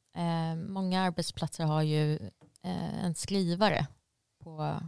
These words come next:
på kontoret. Om man använder den skrivaren till att skriva ut egna papper som inte har med arbetet att göra, eh, kan det ses som ett tillgreppsbrott då? Att, eh,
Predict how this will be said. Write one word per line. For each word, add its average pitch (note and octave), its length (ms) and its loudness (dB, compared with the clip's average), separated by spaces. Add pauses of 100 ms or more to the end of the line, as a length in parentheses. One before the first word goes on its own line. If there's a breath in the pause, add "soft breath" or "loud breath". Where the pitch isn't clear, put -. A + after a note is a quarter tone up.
(140)
på D#3 260 -6
kontoret. D3+ 760 -4 (500)
Om F3+ 220 0
man E3 300 2
använder F3 680 4
den D#3+ 200 2
skrivaren D#3 600 0
till D#3 220 0
att D3+ 260 -4
skriva D#3 380 -2
ut - 380 -4 (100)
egna E3+ 560 2 (180)
papper E3 400 -4
som D#3+ 280 -2
inte D#3+ 220 0
har D#3+ 160 6
med D#3 220 2
arbetet E3+ 340 0
att E3 140 -6
göra, D3+ 320 0 (880)
eh, D#3 240 4
kan E3+ 220 4
det G#3 160 6
ses - 300 2
som D3+ 160 -2
ett - 360 -6
tillgreppsbrott D#3+ 880 -4
då? D3+ 220 -2 (200)
Att, - 340 -6
eh, D3+ 440 0